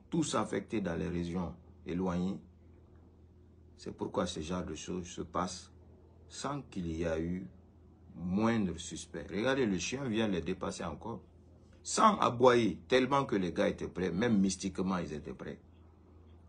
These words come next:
Même mystiquement, ils étaient prêts. D'habitude, les chiens, des choses comme ça, eux, ils voient.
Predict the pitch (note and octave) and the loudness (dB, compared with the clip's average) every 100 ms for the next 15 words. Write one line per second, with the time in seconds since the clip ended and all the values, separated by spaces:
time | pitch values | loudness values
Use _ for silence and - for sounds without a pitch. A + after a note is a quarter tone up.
0 | - - C3+ E3 A#2+ A2+ G#2+ - G2+ G#2+ | -20 -4 4 6 6 4 2 0 -4 -2
1 | G#2+ F#2+ D#2 C#2 B1 - D#2 - - A2+ | -2 -2 -4 -8 -10 -12 -14 -14 -6 -2
2 | B2+ C3 C#3 A2 F#2+ F2+ - C#3 A2+ E2+ | 2 0 2 2 2 0 0 0 0 -4
3 | - - - - - G#2 G2 C#3 B2+ G#2 | -14 -20 -20 -20 -4 -2 2 2 2 0
4 | F#2 F#2 A#2 A#2 F#2+ E2+ G#2 G2+ - | -2 0 0 2 2 2 2 2 0